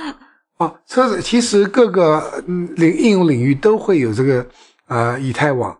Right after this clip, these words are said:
那么这个以太网实际上是一个，我的理解是个局域网，就是在一个，某一个环境中用的这样子一个，一个网络，和我们的这个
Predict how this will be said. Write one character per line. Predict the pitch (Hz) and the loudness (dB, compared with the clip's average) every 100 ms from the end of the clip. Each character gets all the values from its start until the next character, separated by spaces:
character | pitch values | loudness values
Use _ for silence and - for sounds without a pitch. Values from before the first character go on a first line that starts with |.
| _ _ | _ _
那 | 196 | -2
么 | |
这 | 202 | 0
个 | 226 185 | 2 2
以 | 135 | 0
太 | - 196 | -2 -2
网 | 170 120 | -2 -6
实 | - 156 | -6 -6
际 | 190 160 | -4 -4
上 | - 135 123 | -2 -4 -6
是 | - 156 139 | -6 -4 -2
一 | 156 | 0
个， | 151 139 123 - _ _ _ _ | 0 0 -4 -10 _ _ _ _
我 | _ 139 139 | _ -4 0
的 | 151 | 2
理 | |
解 | 170 147 | 2 2
是 | 139 | 0
个 | 143 | -2
局 | - | -2
域 | 135 165 156 | -2 0 0
网， | 110 - - _ _ _ - | 0 -6 -20 _ _ _ -6
就 | 135 | -4
是 | - | -2
在 | 160 196 | 0 0
一 | 160 165 | 0 0
个， | 175 156 - _ - | 0 -2 -4 _ -6
某 | 160 120 | -2 -2
一 | 135 | 0
个 | 185 | 0
环 | - 147 | 0 -2
境 | 175 185 127 | 0 0 -2
中 | 135 135 - _ | -4 -6 -12 _
用 | 165 139 | 0 0
的 | 113 | -2
这 | 104 | -4
样 | 139 110 | -4 -6
子 | 107 | -8
一 | 113 113 | -8 -8
个， | - 117 107 - - - _ - | -8 -10 -10 -16 -20 -20 _ -20
一 | 135 | -8
个 | 123 113 | -4 -4
网 | 107 104 | -6 -6
络， | 127 117 - _ _ | -6 -8 -12 _ _
和 | - | -2
我 | 170 | 0
们 | 123 | 0
的 | 131 135 - _ _ _ _ | -2 -4 -6 _ _ _ _
这 | 151 131 | -2 -2
个 | - 127 110 104 | -2 -4 -4 -8